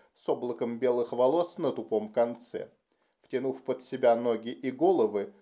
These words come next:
он не шевелился уже семь часов. Луис видел, как подобное проделывал Несс. Такова была реакция кукольников на шок.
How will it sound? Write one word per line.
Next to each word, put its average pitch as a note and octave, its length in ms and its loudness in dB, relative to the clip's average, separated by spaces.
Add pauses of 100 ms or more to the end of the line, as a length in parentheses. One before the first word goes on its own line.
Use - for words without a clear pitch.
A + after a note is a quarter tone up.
(160)
он A3+ 200 -6
не F#3 60 -8
шевелился B2+ 640 -4
уже G#2+ 320 -2
семь - 340 -6
часов. - 460 -10 (760)
Луис C4+ 340 -10
видел, C#3+ 380 2
как C#3+ 260 4
подобное F#3 500 0
проделывал A#2+ 720 2
Несс. G2 540 -8
Такова F3 320 2
была D3+ 440 6
реакция D3+ 580 2
кукольников A#2+ 680 -2
на D#3 140 2
шок. - 380 -6